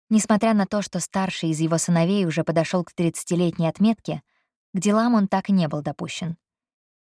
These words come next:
И сейчас, глядя на безвольные и изнеженные лица наследников, Кристиан понимал, что империи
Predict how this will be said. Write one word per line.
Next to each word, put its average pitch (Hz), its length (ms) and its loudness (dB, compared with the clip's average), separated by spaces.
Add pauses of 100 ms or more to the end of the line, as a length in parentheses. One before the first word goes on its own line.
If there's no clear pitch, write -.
И 208 60 -2
сейчас, 190 460 -2
глядя 170 340 0
на 165 100 -2
безвольные 165 680 0
и 175 200 0
изнеженные 160 560 2
лица 170 260 0
наследников, 165 760 -2 (500)
Кристиан 220 460 2
понимал, 208 460 2
что 170 260 -2
империи 180 440 0